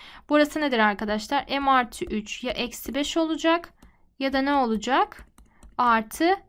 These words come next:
beş olacak. Bunu o tarafa attım. M buradan eksi sekiz çıktı.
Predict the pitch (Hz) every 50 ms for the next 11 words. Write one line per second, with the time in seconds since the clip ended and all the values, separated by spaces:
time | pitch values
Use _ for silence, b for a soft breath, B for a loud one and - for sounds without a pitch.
0 | _ - 277 269 - - 202 202 196 - 247 269 269 - 285 294 285 - 262 262
1 | - - 269 233 220 - - - 202 202 - - - - 214 214 226 254 262 254
2 | 247 233 220 196 202 196 190 - 202 202 196 - - - - - 302 294 - 320
3 | 320 - - 330 330 - - - 339 339 339